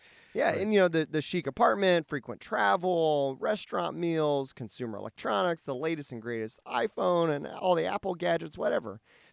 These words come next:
Speaker 1: Fancy clothes and cars. You know, that crowds out the savings that you're, uh, that will en-, actually enable you to be rich one day.
Speaker 2: Mm-hmm.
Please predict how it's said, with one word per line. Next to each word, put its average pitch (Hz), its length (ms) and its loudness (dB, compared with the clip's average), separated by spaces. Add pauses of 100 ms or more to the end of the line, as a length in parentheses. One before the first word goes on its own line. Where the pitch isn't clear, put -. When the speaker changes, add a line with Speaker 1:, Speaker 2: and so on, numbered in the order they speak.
Speaker 1:
Fancy 156 340 0
clothes 190 680 2
and 131 100 -8
cars. 180 440 -2 (400)
You 180 140 -2
know, - 40 0 (100)
that - 260 -2
crowds 202 440 0
out 147 320 2 (880)
the 147 80 -2
savings 160 480 2
that 131 220 -2
you're, 143 240 -4
uh, 131 180 0
that 143 200 0
will 135 160 2
en-, 123 120 -2 (100)
actually 143 300 -6
enable 135 460 -2
you 113 240 -6
to - 120 -12
be 113 160 -8
rich 131 280 -4
one 95 160 -14
day. - 220 -20 (180)
Speaker 2:
Mm-hmm. 92 560 -6